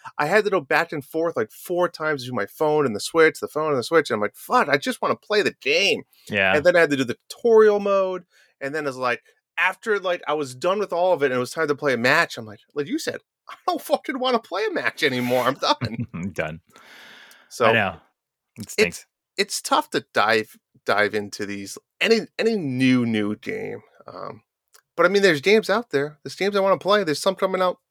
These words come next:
Speaker 1: you know, this month, and like I said, Metroid Prime, I could easily just go buy it digital and, and start playing it. Um,
Speaker 2: Physical should be coming. Um, I,
Speaker 1: Yeah.
Speaker 2: I haven't been able to get 'em. They've been selling out quick over here, but it, the, it'll, it'll come in.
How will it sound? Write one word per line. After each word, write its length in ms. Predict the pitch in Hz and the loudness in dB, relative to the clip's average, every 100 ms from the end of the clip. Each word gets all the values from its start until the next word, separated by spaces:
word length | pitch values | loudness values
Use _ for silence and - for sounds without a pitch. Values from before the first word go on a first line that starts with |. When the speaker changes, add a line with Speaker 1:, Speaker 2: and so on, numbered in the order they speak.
| 180 | -4
Speaker 1:
you 80 | |
know, 140 | 147 135 | -2 -2
this 200 | 160 160 | -4 -2
month, 280 | 135 156 196 | 2 2 2
and 220 | 123 107 - - - _ _ _ _ | -2 -2 -12 -20 -20 _ _ _ _
like 80 | - | 0
I 40 | - | 0
said, 220 | - - | 0 0
Metroid 300 | 147 180 165 | 0 2 -2
Prime, 240 | - 156 | 0 0
I 40 | 165 | 2
could 120 | - | 0
easily 240 | 135 139 | -2 -2
just 180 | 127 - | -4 -4
go 80 | 127 | -4
buy 220 | 107 117 | 0 0
it 120 | 120 | 0
digital 420 | - 117 123 131 123 | -2 -2 0 0 0
and, 160 | 107 - | -6 -12
and 140 | 107 | -12
start 320 | - 110 104 | -8 -8 -8
playing 360 | _ 147 180 180 | _ 0 2 0
it. 200 | 190 190 _ _ _ _ _ _ _ | -2 -4 _ _ _ _ _ _ _
Um, 380 | 101 95 95 98 _ _ _ _ _ - | -8 -6 -8 -12 _ _ _ _ _ -2
Speaker 2:
Physical 340 | 233 269 277 | 0 0 -2
should 300 | 196 - 175 | 0 0 -2
be 80 | 151 | -4
coming. 460 | - 127 110 104 98 - - - - - | -6 -6 -4 -6 -12 -18 -20 -20 -20 -10
Um, 280 | 113 113 | -6 0
I, 80 | 185 | 4
Speaker 1:
Yeah. 120 | 175 135 | 4 2
Speaker 2:
I 60 | |
haven't 260 | 139 180 185 | 0 -2 0
been 100 | 175 | 2
able 140 | 156 | 2
to 60 | 147 | 2
get 160 | 127 131 | 2 0
'em. 100 | 123 | -2
They've 140 | 110 | -6
been 140 | 107 | -8
selling 280 | - 120 113 | -8 -6 -4
out 120 | 107 | -6
quick 220 | - 117 110 | -6 -8 -6
over 160 | 101 | -8
here, 340 | 92 95 92 90 | -6 -4 -2 -2
but 400 | 90 90 90 - - | -2 0 -2 -4 -10
it, 220 | 135 120 117 | -10 -10 -8
the, 180 | 139 - - | -4 -4 2
it'll, 340 | 202 208 165 - | 4 4 2 -2
it'll 300 | 175 165 151 | 0 2 0
come 260 | 123 95 | 0 -2
in. 340 | 87 82 85 | -2 -6 -10